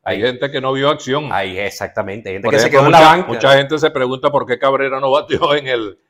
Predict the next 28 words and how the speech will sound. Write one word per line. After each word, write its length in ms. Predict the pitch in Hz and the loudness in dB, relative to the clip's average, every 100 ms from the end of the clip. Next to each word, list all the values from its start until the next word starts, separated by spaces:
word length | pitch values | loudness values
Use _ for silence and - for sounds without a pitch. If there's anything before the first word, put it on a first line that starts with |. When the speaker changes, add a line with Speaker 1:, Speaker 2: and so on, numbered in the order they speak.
| _ | _
Speaker 1:
en 120 | 117 | -10
el 140 | 120 120 | -8 -2
partido 480 | 113 123 123 135 139 | -2 -2 -2 0 0
Speaker 2:
Claro. 20 | |
Speaker 1:
definitivo 580 | 127 117 117 131 139 143 | 0 -6 -8 -8 -8 -8
también. 300 | 120 123 165 | -8 -6 -4
Speaker 2:
Yo 40 | |
soy 220 | 143 135 | -4 -4
uno, 340 | 127 135 127 110 | -2 -4 -6 -4
por 120 | 131 | -2
lo 80 | 127 | 0
menos 200 | 143 165 | 2 2
en 60 | |
el 100 | 151 | 2
octavo 380 | 127 - 147 147 | -2 2 4 4
inning 200 | 147 156 | 2 -2
con 100 | 143 | -6
hombre 200 | 123 135 | -8 -8
en 60 | 135 | -10
tercera, 400 | 120 104 110 95 | -12 -12 -14 -16
sí. 140 | - | -8
Speaker 1:
Sí, 200 | 110 151 | 0 2
Miguel 320 | 160 127 120 120 | 2 2 2 4
Cabrera 360 | 139 139 151 | 6 6 4
estuvo 240 | 151 151 156 | 2 2 4
en 80 | |
la 100 | 160 | 6
banca 600 | 139 151 156 120 98 - | 6 4 0 -4 -4 -6